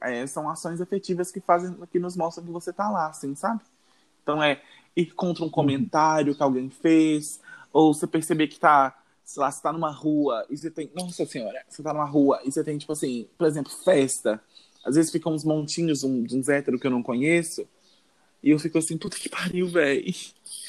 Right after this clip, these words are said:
Speaker 1: Eu não vou, eu não consigo passar ali." Então sempre pode, consegue alguém passar comigo. Tem lugares que eu não vou, tem gente que eu só não consigo conversar ainda, que são amigos de amigos meus, mas eu não consigo conversar por comentários que já fizeram comigo. Ou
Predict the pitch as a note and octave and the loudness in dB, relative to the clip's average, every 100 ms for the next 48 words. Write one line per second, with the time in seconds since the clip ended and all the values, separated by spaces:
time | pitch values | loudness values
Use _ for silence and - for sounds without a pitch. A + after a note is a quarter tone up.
0 | - - F3+ F3+ G#3+ G#3 C4 A3 - D#3+ | -20 -2 2 4 4 6 4 2 2 2
1 | E3+ G#3+ A3 G3+ F#3 G#3+ F#3+ D#3 B2+ G2+ | 2 0 2 2 4 2 4 4 4 2
2 | G2 _ _ _ _ _ _ _ D#3 D3+ | -6 _ _ _ _ _ _ _ -8 -4
3 | E3+ F#3 E3+ D#3 _ D#3 D3+ C#3+ C#3+ D3 | -6 -6 -10 -14 _ 4 4 4 -4 -2
4 | C3+ C3+ C#3 C#3 C3+ C3+ C3+ - - C3+ | 0 0 0 -4 -8 -6 -10 -10 -8 -2
5 | C#3+ C3+ C3+ D3 D3+ D#3 D#3+ D#3 D#3+ D#3 | 0 0 -2 -4 -6 -6 -8 -8 -8 -4
6 | D#3+ G3 D3 C#3+ C#3+ - - D#3+ F3+ F3 | -2 -2 -2 -6 -4 -4 -4 -4 -4 -6
7 | D#3+ - D3 D3+ - D3 D3+ D3+ E3 D#3+ | -6 -4 -2 -2 -2 -4 -4 -4 -6 -8
8 | - _ _ _ C#3+ E3 D#3+ E3 E3 D#3+ | -12 _ _ _ -2 0 2 0 0 -2
9 | D3+ C#3+ C#3+ C#3+ C#3+ C#3+ C#3 D#3 E3 D#3 | 0 -2 0 0 2 2 0 -2 0 0
10 | D3+ D3 C#3+ C#3 C3+ E3 C3+ C3+ C#3 C3+ | 0 0 -2 -2 -4 -6 -4 -2 0 0
11 | C3+ - C3+ - B2+ B2 B2 A#2+ C3+ D3+ | -2 -4 -8 -6 -4 -4 -4 -6 -2 0
12 | C#3+ C3+ - - _ _ _ _ C3+ C#3+ | 0 -2 -4 -20 _ _ _ _ 4 6
13 | C#3+ C#3 A#2+ | 8 6 4